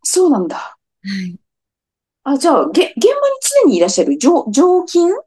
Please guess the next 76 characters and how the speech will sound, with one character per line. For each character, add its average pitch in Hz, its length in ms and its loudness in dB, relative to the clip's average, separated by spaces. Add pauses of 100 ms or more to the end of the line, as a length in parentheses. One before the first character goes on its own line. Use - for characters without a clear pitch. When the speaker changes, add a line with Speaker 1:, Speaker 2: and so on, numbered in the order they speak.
(320)
Speaker 1:
で 302 120 2
い 302 60 4
ら 294 80 4
っ - 20 -2
し 285 140 -2
ゃ 247 60 2
る 143 80 -2
ん 131 40 -2
で 117 60 -12
す - 80 -14
か？ - 160 -4
Speaker 2:
あ、 - 80 -14 (440)
そ 349 80 -4
う 349 40 -6
で 294 100 -4
す 240 100 -6
ね。 214 80 -4
平 277 140 -2
日 294 320 -4
は。 277 320 -6 (140)
Speaker 1:
う 403 80 0
ん、 320 340 2
う 277 40 -2
ん。 262 40 -10 (480)
Speaker 2:
う 185 80 0
ん。 185 300 -2 (400)
Speaker 1:
へ 269 80 2
ー。 285 1040 4
Speaker 2:
う 311 180 -6
ん。 - 20 -20 (680)
Speaker 1:
じ - 80 0
ゃ - 20 -2
あ - 20 -4
皆 240 180 2
さ 302 140 2
ん 220 80 -2
が、 151 320 2
ス - 80 -10
タ 254 100 2
ッ - 40 0
フ 254 80 -4
の 247 80 2
皆 240 100 2
さ 233 140 0
ん 160 80 0
が、 139 240 0 (340)
な 233 100 2
ん 233 40 0
と 254 80 2
な 294 120 2
く 269 60 2
焦 226 260 2
っ - 20 -12
て 214 120 -2
る 160 80 -2
感 185 180 2
じ 175 140 -8
と 185 80 0
か 175 100 -2
も。 143 360 0 (720)
Speaker 2:
分 190 120 -10
か 214 120 -6
っ 220 40 -6
て 202 180 -6
る 196 120 -4
は 190 120 -6
ず 185 160 -4
な 190 160 -2
ん 185 60 -4
で 175 100 -8
す - 140 -14
け 160 120 -14
れ - 120 -12
ど 170 100 -14
も 175 140 -10
ね。 262 640 -4